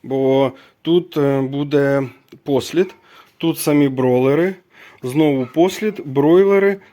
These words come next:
послід і бройлери. Е, не знаю, довго думав,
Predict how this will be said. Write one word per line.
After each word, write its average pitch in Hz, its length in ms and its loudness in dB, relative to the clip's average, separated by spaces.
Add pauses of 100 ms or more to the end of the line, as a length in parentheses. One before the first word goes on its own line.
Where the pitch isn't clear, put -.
(120)
послід 175 600 -2
і 165 100 -6
бройлери. 117 640 0 (1300)
Е, 120 340 -10 (200)
не 151 120 0
знаю, 165 260 2
довго 170 320 2
думав, 160 460 2